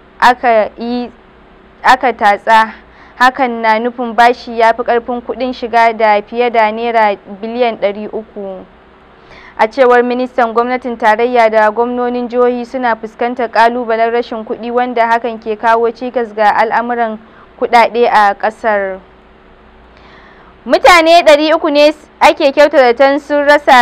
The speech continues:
rayuwarsu a wani haɗarin mota da ya afku a hanyar Zaria zuwa Kano a ranar Alhamis.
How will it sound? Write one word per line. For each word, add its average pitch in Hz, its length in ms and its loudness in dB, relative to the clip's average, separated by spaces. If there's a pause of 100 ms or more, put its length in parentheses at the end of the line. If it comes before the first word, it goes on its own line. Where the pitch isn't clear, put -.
rayuwarsu 262 560 4
a 220 220 4
wani 269 260 2
haɗarin 262 320 2
mota 269 480 2
da 226 240 4
ya 247 240 6
afku 247 240 -4
a 240 160 6
hanyar 254 400 0
Zaria 240 500 4
zuwa 220 440 4
Kano 247 340 -4
a 208 240 2
ranar 220 400 0
Alhamis. 202 640 -6